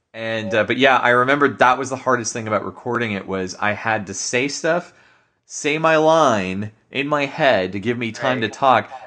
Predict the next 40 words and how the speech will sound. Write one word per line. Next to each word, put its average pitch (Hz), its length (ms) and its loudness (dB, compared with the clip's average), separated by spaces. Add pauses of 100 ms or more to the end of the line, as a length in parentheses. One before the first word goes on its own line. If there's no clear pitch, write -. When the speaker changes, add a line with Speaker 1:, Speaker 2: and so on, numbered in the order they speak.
(120)
Speaker 1:
and 127 160 -4
then 123 120 -4
remember 139 540 0
when 127 200 2
I 120 140 4
was 110 240 -4
doing 123 300 -4
it 113 120 -8
live 110 800 0 (340)
to 147 120 -12
not 127 260 -2
get 165 160 -4
nervous 147 360 0
and 120 100 -8
talk 151 320 0
fast. - 400 -4 (220)
Speaker 2:
<laughs> - 60 -12 (400)
Speaker 1:
And, 127 240 -4
and 127 200 -2
time 165 300 2
my, 143 380 2
my 127 180 0
responses 131 760 0
so 120 300 2
it 110 200 -4
seemed 123 300 -6
natural, 117 640 0 (320)
and 123 240 -6 (100)
with 123 160 -2
only 127 220 -2
one 135 340 -4
little 392 300 2
exception, 214 640 0
which 131 160 0
still 190 300 0
worked 180 280 4
okay 156 480 4
for 120 400 0
the 113 140 -4
delivery, 110 640 2